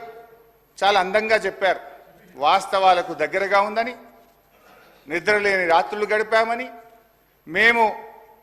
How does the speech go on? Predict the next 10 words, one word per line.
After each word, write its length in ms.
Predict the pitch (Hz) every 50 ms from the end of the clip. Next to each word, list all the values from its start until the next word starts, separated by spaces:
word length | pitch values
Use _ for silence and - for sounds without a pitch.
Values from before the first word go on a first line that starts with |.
| _ _ _ _ _ _ _ _ _ _ _ _ _ _ _ _
డాంబికానికి 800 | 139 120 160 175 208 226 226 240 240 - 226 220 220 220 208 202
పోకుండా 480 | 175 190 214 214 214 233 226 233 247 233 - - - - - - - - _ _ _ _ - -
రియలిస్టిక్ 680 | 131 151 185 220 240 254 247 254 - 254 226 208 196
బడ్జెట్ను 340 | 220 208 214 - - 208 202
ప్రవేశపెట్టామని 1080 | - 190 180 180 190 185 - - - 185 170 170 - 180 170 170 165 180 175 160 147 151 - _ _ _ 143 135
గౌరవనీయులైన 600 | 147 160 165 170 175 170 170 170 160 160 156 151
ఉప 140 | 147 135 -
ముఖ్యమంత్రి 500 | 165 160 147 - 151 143 139 131 131 127
గారు 140 | 120 123 123 - 120
చెప్పారు. 340 | 107 - - 123 107 -